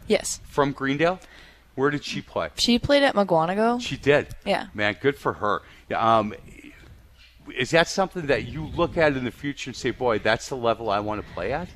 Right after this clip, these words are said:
Speaker 1: It, it definitely is. Uh, she told me about her college seasons, and it just seemed amazing.
Speaker 2: How, how old were you when you started playing youth basketball?
Speaker 1: Uh, I played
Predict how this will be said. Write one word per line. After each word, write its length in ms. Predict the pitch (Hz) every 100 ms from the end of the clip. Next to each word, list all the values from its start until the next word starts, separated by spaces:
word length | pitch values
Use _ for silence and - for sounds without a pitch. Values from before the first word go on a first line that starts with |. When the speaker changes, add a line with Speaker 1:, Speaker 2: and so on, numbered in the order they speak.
| -
Speaker 1:
It, 340 | - 220 233 -
it 180 | - 208
definitely 520 | 226 214 - 226 208
is. 380 | 190 180 180 -
Uh, 440 | - 202 196 190 185
she 220 | - 208
told 260 | 214 208
me 80 | 202
about 300 | 196 196 185
her 440 | 185 180 175 170 208 - -
college 280 | 196 185
seasons, 600 | 180 196 185 190 190 - -
and 420 | 180 175 190 - -
it 220 | 202 190
just 240 | - 190 -
seemed 320 | - 185 175
amazing. 600 | 165 165 165 165 - - -
Speaker 2:
How, 220 | - 147 -
how 180 | 143
old 240 | 160 165 127
were 140 | 123
you 180 | 127 127
when 100 | 127
you 60 | 110
started 340 | - 120 107
playing 260 | - 107 98
youth 200 | 98 -
basketball? 460 | 92 - - 82 - - - -
Speaker 1:
Uh, 260 | 180 190 -
I 140 | 208
played 440 | - 226 220 208